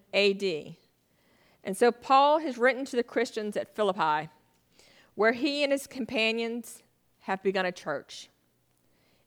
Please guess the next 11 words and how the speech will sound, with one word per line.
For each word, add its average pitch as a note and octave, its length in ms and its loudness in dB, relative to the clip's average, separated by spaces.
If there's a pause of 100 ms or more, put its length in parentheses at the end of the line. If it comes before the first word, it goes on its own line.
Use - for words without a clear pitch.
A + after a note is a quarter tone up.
And G3+ 100 -6
it A3 40 2
was A3+ 120 2
the A#3 140 -2
first - 600 2 (200)
church - 720 0 (880)
established F#3+ 1080 2 (960)
on F#3 120 0
the G3 80 0
European G3 560 -2
continent. F3 420 -4